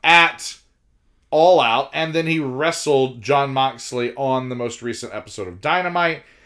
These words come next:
And while it was certainly no match of the year candidate, it was cool as shit to see Jon Moxley and Minoru Suzuki in an A E W ring,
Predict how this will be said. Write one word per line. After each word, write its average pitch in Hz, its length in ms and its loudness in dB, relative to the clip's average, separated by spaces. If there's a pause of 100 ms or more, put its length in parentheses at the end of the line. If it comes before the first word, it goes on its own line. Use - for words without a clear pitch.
(320)
And 139 500 -2
while 131 300 4
it 131 120 -4
was 120 220 -4
certainly 123 520 -6
no 117 440 -2
match 107 380 -6
of 101 100 -12
the 113 80 -8
year 185 220 -2
candidate, 120 640 -4 (400)
it 127 100 -2
was 117 180 -6
cool 120 340 -4
as 110 80 -6
shit 98 460 -6 (320)
to 117 100 -14
see 120 180 -8
Jon 113 340 -4
Moxley 101 680 -6
and 117 220 -8
Minoru 110 400 -2
Suzuki 101 760 -10 (600)
in 175 400 2
an 135 120 -4
A 131 80 0
E 139 200 -2
W 131 380 2
ring, 101 360 -10